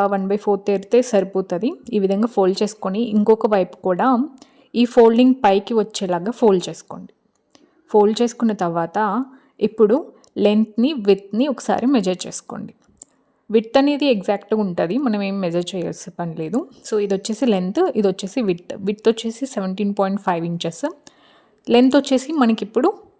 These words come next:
మనం ఫస్ట్ మెజర్‌మెంట్ తీసుకున్నాం చూడండి, ఫోర్టీన్ పాయింట్ ఫైవ్, ఆ, సారీ, ఫోర్టీన్ పాయింట్ సిక్స్ ఇంచెస్.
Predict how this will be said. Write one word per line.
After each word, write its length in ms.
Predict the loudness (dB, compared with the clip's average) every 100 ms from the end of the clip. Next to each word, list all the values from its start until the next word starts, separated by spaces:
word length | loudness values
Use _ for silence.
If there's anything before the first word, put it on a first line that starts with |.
| _ 0
మనం 160 | 2
ఫస్ట్ 460 | 6 4 4 -4 2
మెజర్‌మెంట్ 420 | 6 6 6 4
తీసుకున్నాం 380 | 2 -2 -4 -4
చూడండి, 460 | -4 -4 -4 -4 -4 -6 _ _
ఫోర్టీన్ 340 | 4 4 6 2
పాయింట్ 280 | 2 0 0
ఫైవ్, 320 | 2 2 2 -2 -4
ఆ, 60 | -4
సారీ, 280 | -2 -2 -2
ఫోర్టీన్ 440 | -2 0 2 0 0
పాయింట్ 280 | 0 0 0
సిక్స్ 240 | -4 -4
ఇంచెస్. 380 | -4 -4 -6 -8